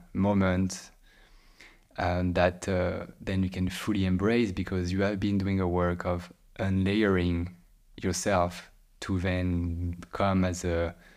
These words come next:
as a, as a more open, uh, individual. And then the third part is, like, this encounter with a community that went through the same process with you,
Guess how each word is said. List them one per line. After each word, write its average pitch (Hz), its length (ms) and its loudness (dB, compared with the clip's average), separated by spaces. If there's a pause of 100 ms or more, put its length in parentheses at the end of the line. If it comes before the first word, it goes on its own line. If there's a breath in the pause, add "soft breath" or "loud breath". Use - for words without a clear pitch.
(520 soft breath)
as 92 240 -4
a, 85 380 -4 (400 soft breath)
as 90 140 -2
a 90 40 0
more 87 500 2 (100)
open, 87 440 -2 (340)
uh, 85 320 -2 (320)
individual. 90 760 -2 (1040 loud breath)
And 107 180 2
then 160 140 4
the 139 100 2
third 135 280 2
part 113 300 2
is, 101 240 -2
like, 95 240 0
this 95 420 -4 (400)
encounter 110 640 2
with 98 120 0
a 98 60 0
community 98 640 -2
that 92 340 -2 (480)
went 131 300 2
through 117 160 -2
the 98 60 0
same 101 240 -2
process - 600 -2 (300)
with 113 400 0
you, 90 340 0